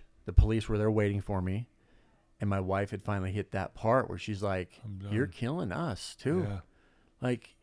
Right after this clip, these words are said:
Speaker 1: do you, you, you're gonna die. What are you doing?" And I didn't say nothing because I was like, "She's right." You know, I'm, I'm,
Speaker 2: Yeah.
Speaker 1: I've done this. I've created
Speaker 2: Yeah, it's
Speaker 1: this.
Speaker 2: hard
Speaker 1: This
Speaker 2: to
Speaker 1: is,
Speaker 2: argue
Speaker 1: this is
Speaker 2: that.
Speaker 1: all me.
Speaker 2: Yeah.
Speaker 1: No one is, you know, made me do this. I just became an addict and I didn't know how to stop.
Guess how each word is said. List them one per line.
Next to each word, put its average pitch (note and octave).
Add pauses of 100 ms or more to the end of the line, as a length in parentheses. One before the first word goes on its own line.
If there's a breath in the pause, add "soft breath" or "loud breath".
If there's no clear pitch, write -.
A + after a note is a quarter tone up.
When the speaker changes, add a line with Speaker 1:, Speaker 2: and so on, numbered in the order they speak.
(340)
Speaker 1:
do A2+
you, C3+
you, A#2
you're B2
gonna E3+
die. C#3
What D3+
are -
you F#3
doing?" F#3 (720 soft breath)
And C3
I C#3
didn't D#3+
say B2
nothing A#2
because G#2
I G#2
was G#2
like, G2
"She's A#2+
right." G2+ (120)
You G#2
know, A2
I'm, B2+
I'm, C3
Speaker 2:
Yeah. B2+
Speaker 1:
I've A2
done D#3
this. F#2+
I've B2+
created C#3
Speaker 2:
Yeah, A2+
it's E2+
Speaker 1:
this. -
Speaker 2:
hard B2
Speaker 1:
This -
Speaker 2:
to A2+
Speaker 1:
is, B2
Speaker 2:
argue B2
Speaker 1:
this A2
is A2
Speaker 2:
that. G3+
Speaker 1:
all F#3
me. C#3 (300 soft breath)
Speaker 2:
Yeah. A2+
Speaker 1:
No C3+
one F3
is, A#2
you B2+
know, G#2
made A#2+
me C3
do A#2
this. F#2+
I A2+
just A2+
became G#2+
an G2
addict A#2
and G2
I G2
didn't G#2
know G2
how G2
to -
stop. -